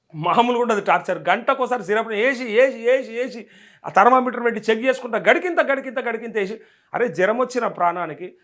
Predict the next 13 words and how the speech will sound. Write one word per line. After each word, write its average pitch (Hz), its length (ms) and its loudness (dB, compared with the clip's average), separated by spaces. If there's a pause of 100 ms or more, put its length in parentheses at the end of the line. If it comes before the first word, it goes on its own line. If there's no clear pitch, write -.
(140)
సరే 233 120 6
పిల్లల 254 480 2 (100)
ఆరోగ్యంగా 220 540 -2 (280)
ఉండాలి, 185 420 2
పిల్లల 190 300 -2
ఆరోగ్యం 180 580 -2
ఇంపార్టెంటే, 175 680 0 (300)
వాళ్ళు 190 180 2 (160)
చెప్పుకోలేని 254 720 2
దశలో 202 400 2
ఉన్న 220 220 -2
వాళ్ళందరి 202 680 0
కూడా 220 300 2